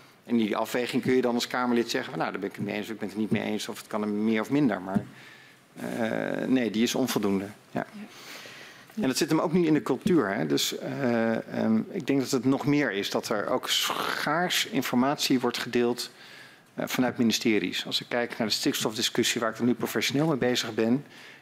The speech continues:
Speaker 1: en ik zie hoe moeilijk het is om informatie te krijgen, eh, uit modellen enzovoort,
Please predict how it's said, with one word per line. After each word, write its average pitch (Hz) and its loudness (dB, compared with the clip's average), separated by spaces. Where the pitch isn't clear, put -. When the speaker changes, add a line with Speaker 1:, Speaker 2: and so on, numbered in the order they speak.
Speaker 1:
en 120 -2
ik 113 0
zie 123 4
hoe 139 6
moeilijk 151 4
het 117 0
is 110 0
om 107 0
informatie 127 0
te - -6
krijgen, 107 -2
eh, 113 -4
uit - -4
modellen 139 0
enzovoort, 101 -2